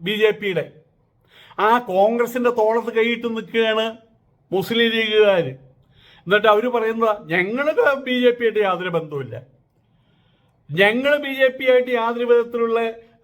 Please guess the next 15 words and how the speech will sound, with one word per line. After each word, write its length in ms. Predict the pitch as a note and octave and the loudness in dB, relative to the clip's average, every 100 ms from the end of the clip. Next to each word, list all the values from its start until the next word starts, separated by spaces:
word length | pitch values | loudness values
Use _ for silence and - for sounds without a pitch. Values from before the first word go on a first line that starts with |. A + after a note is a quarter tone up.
| F#3 | 0
വേഴ്ചയുമില്ല." 840 | G#3 A3+ A#3 A#3 B3 A#3 G3+ E3 C3+ - _ _ _ _ _ _ _ _ - | 2 2 -2 -4 -4 -4 -6 -8 -12 -16 _ _ _ _ _ _ _ _ -6
അപ്പൊ 120 | E3+ G3 F3 | -2 0 2
കോൺഗ്രസിന് 380 | F#3 G#3+ A#3+ A#3 | 0 0 2 2
വേഴ്ചയുണ്ടല്ലോ, 520 | A3+ A#3 A#3 A3+ A3+ A3 - - | 2 -2 -4 -2 -2 -6 -18 -10
അത് 140 | D#3+ G#3 | -6 0
കോൺഗ്രസിനല്ലേ 680 | E3 G#3 B3+ C#4 C#4+ C4+ A#3 G#3+ | 0 0 -2 -4 -4 2 2 2
വേഴ്ച? 280 | F#3+ E3+ F3 F3+ _ _ _ _ _ _ _ _ _ _ C#3 | -4 -8 -14 -18 _ _ _ _ _ _ _ _ _ _ -4
ഞങ്ങൾക്ക് 340 | D#3+ G#3+ B3+ B3 A#3 | -2 0 0 2 2
കോൺഗ്രസിനോടേ 580 | A3+ B3+ B3+ C4 C4 B3+ | 4 2 0 -2 0 2
വേഴ്ചയുള്ളൂ, 520 | A#3 G#3 A3 F#3+ D#3 C#3 - _ _ A2 | 0 -2 -6 -8 -8 -14 -20 _ _ -8
കോൺഗ്രസിന് 460 | C3 G3 A3 D4 C#4+ | -4 -4 -2 -4 -2
ബി 80 | C#4 | 0
ജെ 80 | C#4 C#4 | -2 -2
പിക്ക് 180 | C4+ B3+ | -4 0
വേഴ്ച. 260 | G#3+ E3+ | 2 0